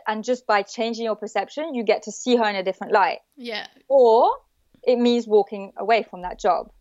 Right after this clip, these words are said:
Speaker 1: but from a different place, not from a place of victimhood, but from a place of, "Okay, I have learnt my lesson. I am no longer going to disrespect myself, and I'm going to find ways to respect myself better."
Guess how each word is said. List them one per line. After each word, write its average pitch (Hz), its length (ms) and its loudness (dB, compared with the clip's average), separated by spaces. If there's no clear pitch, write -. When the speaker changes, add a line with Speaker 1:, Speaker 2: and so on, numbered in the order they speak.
Speaker 1:
but 233 160 0
from 247 160 2
a 277 140 0
different 240 400 0
place, 240 240 -4
not 240 160 -2
from 339 140 -6
a 269 60 -6
place 233 280 -4
of 196 160 -10
victimhood, 208 680 -6
but 233 100 -2
from 233 160 2
a 214 60 4
place 208 340 2
of, 190 220 0
"Okay, 202 440 0
I 220 460 2
have 220 160 -8
learnt 202 160 -6
my 269 140 0
lesson. 220 460 -6
I 196 380 0
am 196 180 -10
no 202 140 -2
longer 220 240 -2
going 208 160 -6
to 196 60 -12
disrespect 208 640 -4
myself, - 460 -4
and 202 80 -2
I'm 208 120 0
going 208 140 2
to 202 80 -6
find 262 280 0
ways 196 340 0
to 202 100 -8
respect 185 500 -10
myself 190 460 -6
better." - 440 -4